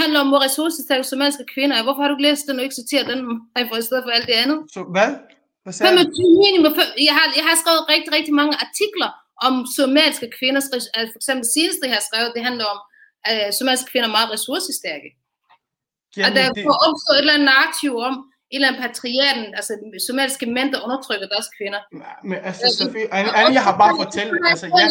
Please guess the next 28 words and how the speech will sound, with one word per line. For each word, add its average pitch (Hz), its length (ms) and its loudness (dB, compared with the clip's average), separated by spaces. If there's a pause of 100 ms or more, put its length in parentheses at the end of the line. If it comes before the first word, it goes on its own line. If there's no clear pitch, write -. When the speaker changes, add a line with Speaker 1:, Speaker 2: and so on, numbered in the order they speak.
Speaker 1:
en 294 60 -6
artikel, 359 300 -8 (100)
det 285 60 0 (100)
handler 381 240 2 (100)
om, 240 60 -2 (160)
somaliske 254 460 -2
kvinder 254 260 -2
er 196 40 -10 (120)
meget 214 200 0 (100)
stærke, 269 280 2 (100)
meget 196 180 0
ressourcestærke. 247 680 -6 (320)
Det 302 140 2
ser 339 180 6
jeg 285 80 4
Speaker 2:
Mm. 311 60 2
Speaker 1:
også 320 140 -4
i 233 100 -10
den 403 140 -2
her 359 80 2 (100)
artikel, 302 340 -2 (480)
at, - 80 -4 (100)
øh, 247 60 0 (260)
de 349 80 6 (280)
ting, 339 120 2 (140)
de 330 60 4 (160)
færdigheder, 302 560 0 (120)
de 302 60 2